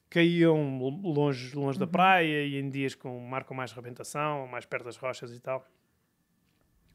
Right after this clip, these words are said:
Speaker 1: E eu quase sentia aquilo um desafio e achava giro, e vamos lá ver, consigo lá chegar rapidamente. Eh,
Speaker 2: Mas e depois, é que, pera, pá, estás a fazer parecer a coisa leve,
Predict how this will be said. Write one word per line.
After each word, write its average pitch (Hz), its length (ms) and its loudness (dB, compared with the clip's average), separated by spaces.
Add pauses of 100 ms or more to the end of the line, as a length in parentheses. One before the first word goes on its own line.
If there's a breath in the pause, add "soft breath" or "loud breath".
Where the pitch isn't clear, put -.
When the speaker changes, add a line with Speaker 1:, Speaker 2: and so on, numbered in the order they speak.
(160)
Speaker 1:
E 180 360 -2
eu 180 100 4
quase 190 220 4
sentia 196 260 4
aquilo 214 260 -2
um 208 120 4
desafio 180 640 2
e 160 120 -2
achava 151 300 -2
giro, 151 260 0
e 151 40 -2
vamos 156 200 -2
lá 151 120 4
ver, 165 340 2 (380 loud breath)
consigo 151 320 -8
lá 139 100 2
chegar 151 180 -4
rapidamente. 143 460 -8 (840 soft breath)
Eh, 127 520 -10
Speaker 2:
Mas 180 200 -4
e 185 60 -4
depois, 190 560 -4
é 214 320 -2
que, - 80 -20
pera, 156 260 -2
pá, - 140 -6
estás 175 240 0
a 185 80 -4
fazer 196 280 -4
parecer 202 360 -4
a 202 60 -4
coisa 208 260 -2
leve, 196 280 0